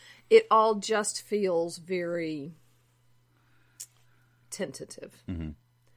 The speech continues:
Speaker 1: Everything has felt very tentative this season.
Speaker 2: Mm-hmm.
Speaker 1: And I'd like to, to see Chibnall grow into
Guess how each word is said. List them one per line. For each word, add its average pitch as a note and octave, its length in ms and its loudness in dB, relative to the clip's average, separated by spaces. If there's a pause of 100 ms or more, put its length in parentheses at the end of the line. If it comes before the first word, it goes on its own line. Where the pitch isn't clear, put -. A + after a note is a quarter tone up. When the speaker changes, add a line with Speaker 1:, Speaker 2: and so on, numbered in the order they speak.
(420)
Speaker 1:
Everything F#3+ 380 -6
has G3 160 -10
felt G3 240 -4
very F#3+ 300 -4
tentative - 840 -12 (520)
this C3 160 -8
season. - 600 -14 (120)
Speaker 2:
Mm-hmm. E2 220 -8 (380)
Speaker 1:
And C#3 480 -12 (460)
I'd C#3 180 -12
like C3+ 300 -8
to, C#3 340 -10 (500)
to - 140 -16
see C#3 500 -12 (320)
Chibnall D3 500 -14 (1160)
grow D#3+ 420 -4
into D3 720 -10